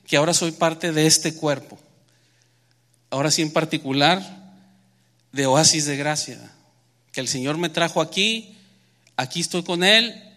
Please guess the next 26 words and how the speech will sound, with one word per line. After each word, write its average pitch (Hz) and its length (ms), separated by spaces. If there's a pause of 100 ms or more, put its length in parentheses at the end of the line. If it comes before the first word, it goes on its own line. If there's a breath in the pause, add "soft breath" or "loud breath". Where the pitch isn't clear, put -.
(220)
estoy 170 320
recibiendo 170 520
el 175 60
bautismo, 190 680
se - 180
abren 226 540
las 196 200
aguas, 220 380
se 165 140
cierran, 226 600 (400 loud breath)
y 156 100
yo 180 160
soy 208 240
bautizado 196 560
en 196 80
eso, 202 340
y 180 120
ya 185 160
no 208 160
soy 202 180
de 202 100
atrás. 180 340
Si 175 120
antes 196 360
era 214 240
de 196 200